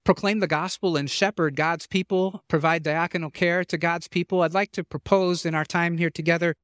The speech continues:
three ways to think about and deal with temptation for yourself and for those that God will entrust to your care.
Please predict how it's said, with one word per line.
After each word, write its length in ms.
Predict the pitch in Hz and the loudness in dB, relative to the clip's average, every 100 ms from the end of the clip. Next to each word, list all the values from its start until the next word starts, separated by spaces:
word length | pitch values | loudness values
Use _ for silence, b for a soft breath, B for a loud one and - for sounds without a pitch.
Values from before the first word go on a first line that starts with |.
| _ _ - | _ _ -2
three 200 | 254 254 | 2 6
ways 300 | 220 220 - | 6 4 0
to 100 | 160 | -10
think 300 | - 208 202 | -4 -2 0
about 400 | 180 170 175 - _ _ | 2 2 0 -4 _ _
and 220 | 156 147 | -4 -2
deal 260 | 151 175 175 | 2 2 4
with 180 | 160 - | 0 0
temptation 540 | 160 147 - 160 - | -6 -2 0 0 -2
for 140 | - 185 | 0 2
yourself 480 | 160 - 202 202 - | 2 0 -2 -2 -2
and 260 | 180 180 | -2 -2
for 220 | - 170 | -2 -2
those 400 | 156 160 165 156 - _ _ - - | 0 0 0 -4 -8 _ _ -20 0
that 180 | 156 143 | 2 2
God 260 | 151 160 156 | -2 -2 -2
will 140 | 147 | -4
entrust 440 | 139 - 156 - | -4 -2 -2 -2
to 100 | - | -4
your 140 | 135 127 | -4 -2
care. 340 | - 131 101 | 0 0 -2